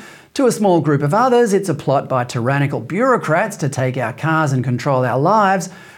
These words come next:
which could lead to a real-life Hunger Games scenario. After outlandish claims about lizard people, five G and covid nineteen vaccines, conspiracy theorists are now targeting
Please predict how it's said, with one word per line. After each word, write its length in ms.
which 180
could 160
lead 260
to 120
a 80
real-life 640
Hunger 280
Games 320
scenario. 560
After 540
outlandish 540
claims 380
about 300
lizard 380
people, 520
five 340
G 180
and 140
covid 300
nineteen 460
vaccines, 640
conspiracy 640
theorists 500
are 140
now 380
targeting 640